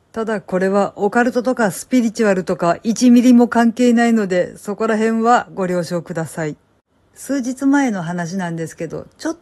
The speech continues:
といいワインを手に入れたので、夫と二人で開けて飲みました。この配信でも何度かお話ししてるとは思うんですけど、私は下戸です。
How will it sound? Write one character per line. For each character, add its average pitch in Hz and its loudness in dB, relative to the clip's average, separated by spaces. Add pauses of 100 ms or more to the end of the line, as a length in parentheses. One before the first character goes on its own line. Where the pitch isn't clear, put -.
(120)
と 190 -2
い 208 -4
い 190 -2
ワ 180 -2
イ 180 -4
ン 165 -6
を 156 -8
手 202 -4
に 180 -4
入 170 -8
れ 160 -8
た 170 -10
の 160 -8
で、 147 -8
夫 190 -6
と 220 -4
二 220 -2
人 220 -2
で 190 0
開 180 0
け 190 -2
て 190 -2
飲 185 0
み 185 0
ま 180 0
し - -6
た。 - -6 (720)
こ 196 -4
の 240 2
配 247 2
信 254 2
で 262 4
も 226 0
何 214 -2
度 214 -4
か 185 -2
お 175 -2
話 185 -6
し 175 -14
し - -20
て 220 -2
る 208 -4
と 208 -4
は 185 -2
思 180 -6
う 170 -6
ん 165 -10
で 156 -12
す - -20
け 170 -10
ど、 156 -10
私 196 -2
は 214 2
下 185 2
戸 202 -2
で 156 -2
す。 - -12